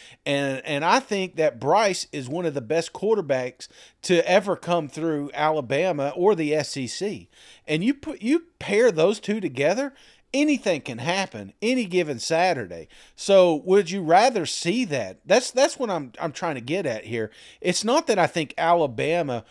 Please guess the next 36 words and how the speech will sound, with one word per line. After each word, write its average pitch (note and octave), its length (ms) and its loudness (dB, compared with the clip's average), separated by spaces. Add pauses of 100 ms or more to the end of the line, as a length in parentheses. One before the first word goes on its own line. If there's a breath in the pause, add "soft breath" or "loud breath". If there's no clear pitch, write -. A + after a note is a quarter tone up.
(140 soft breath)
would D3 180 -6
beat B2 260 -10
Georgia. A#2 500 -8 (200 soft breath)
It's E3+ 200 -2
just F#3 260 -2
I F#3+ 160 4
think G3 300 -6
Alabama D3+ 720 -2 (200 soft breath)
would C#3+ 180 -6
give D3 200 -4
Georgia C3+ 580 0
a A#2 80 -4
better D3+ 320 -2
game B2+ 540 -6 (220 soft breath)
than B2+ 520 -4
half E3+ 360 -4
of C#3+ 80 -8
the C3 120 -4
people E3+ 340 -4
that B2+ 180 -2
made C3+ 220 -2
it C#3 120 -6
in C#3 120 -6
the, B2+ 200 -8
or C3 120 0
half E3 260 -2
the C#3+ 100 -8
teams C#3+ 260 -8
that C3 100 -12
made C#3 140 -8
it C3+ 40 -8
in A2 80 -16
the A#2+ 80 -14
college C#3 260 -4
football C3 300 -8
playoffs. - 640 -12